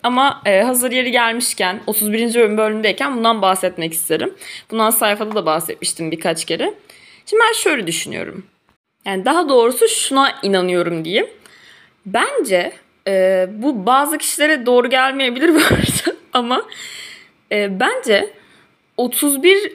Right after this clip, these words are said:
e, jargo-, ya otuz bir şeyini, muhabbetini, otuz bir muhabbeti derken yani mastürbasyon muhabbetinden bahsetmiyorum. Hani mastürbasyondan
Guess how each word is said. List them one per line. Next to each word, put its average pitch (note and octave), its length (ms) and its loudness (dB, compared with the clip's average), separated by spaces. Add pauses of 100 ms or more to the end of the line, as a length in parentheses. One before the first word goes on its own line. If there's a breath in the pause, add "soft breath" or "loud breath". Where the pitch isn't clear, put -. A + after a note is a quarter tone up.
e, G3+ 280 6
jargo-, F#3 540 2
ya - 280 0
otuz A3 380 -2
bir F4 140 4
şeyini, F3+ 720 -2
muhabbetini, F3 800 -2
otuz A3 220 2
bir C4+ 80 2
muhabbeti B3 480 2
derken F#4+ 300 0
yani F3 200 2
mastürbasyon G3 640 0
muhabbetinden G#3 720 0
bahsetmiyorum. G#3+ 540 -2
Hani G#3 260 2 (400 loud breath)
mastürbasyondan D4 960 0